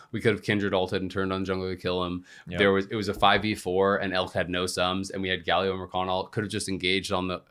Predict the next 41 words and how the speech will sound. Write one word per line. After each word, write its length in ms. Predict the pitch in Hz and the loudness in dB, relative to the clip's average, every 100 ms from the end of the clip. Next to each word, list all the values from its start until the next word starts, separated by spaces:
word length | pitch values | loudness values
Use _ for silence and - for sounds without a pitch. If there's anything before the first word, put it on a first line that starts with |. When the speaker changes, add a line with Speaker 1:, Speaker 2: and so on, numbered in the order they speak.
| - | -2
Speaker 1:
on 200 | 95 90 | -2 0
Elk. 220 | 85 90 | -2 -2
Like, 120 | 101 | -4
there 100 | 120 | -2
was 100 | 113 - | -2 0
all 200 | 113 127 | 2 4
these 240 | 131 101 | 4 0
things, 380 | 90 95 113 127 - - - | -2 -4 -4 -8 -14 -20 -8
and 140 | 101 101 | -4 0
to 80 | |
me, 120 | 110 113 | 2 2
it's 140 | - | 2
like 280 | 90 87 - | -2 -2 4
both 200 | 127 135 | 4 4
teams, 340 | 131 110 104 | 2 2 0
you 120 | - | -2
know, 100 | 98 | -2
both, 380 | 87 85 110 - _ | -2 0 0 -2 _
both 200 | 120 98 | -4 0
regions 300 | 117 135 92 | 2 2 0
really 160 | 95 92 | -2 0
did 160 | 92 | 0
fall 180 | 90 87 | -2 -2
prey 200 | - 101 | 0 -2
to 160 | 113 82 | 0 -4
it, 60 | |
right? 180 | 78 87 | -2 -4
We'll 100 | 87 | -4
talk 220 | 85 92 | -2 -2
more 120 | 92 85 | -2 -4
about 200 | 85 82 | -4 -6
G 100 | 90 | -8
two 360 | - 87 80 | -6 -6 -6
as, 140 | 82 92 | -6 -4
Speaker 2:
Yeah. 60 | 90 | -6
Speaker 1:
as 80 | 87 | -6
we 60 | |
get 60 | 85 | -6
into 100 | 85 | -4
theirs, 240 | 110 98 | -2 -4
but, 280 | - 82 - | -4 -6 -6